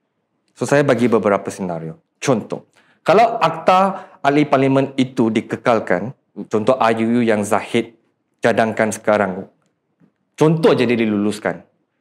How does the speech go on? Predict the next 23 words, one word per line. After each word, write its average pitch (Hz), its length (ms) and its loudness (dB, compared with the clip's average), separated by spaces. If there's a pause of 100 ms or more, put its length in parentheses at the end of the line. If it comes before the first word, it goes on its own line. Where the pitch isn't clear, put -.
(560)
Bagaimana 123 800 2
pula, 110 320 0 (1400)
okey, 131 480 0 (320)
tiba-tiba 156 480 4
ada 185 240 4
usul 156 340 2
undi 131 300 -2
tidak 123 240 0
percaya 127 320 0
kepada 113 320 -2
Perdana 113 400 0
Menteri 113 320 -2
berdasarkan 113 640 0
kepada 113 240 -2
Fasal 110 480 0
empat 107 320 -6
puluh 104 480 -4 (480)
tiga 107 560 -2
kurungan 104 480 -4
empat? - 400 -8 (1800)
Maksudnya 220 560 2
kerajaan 151 320 2
kekal, 151 640 0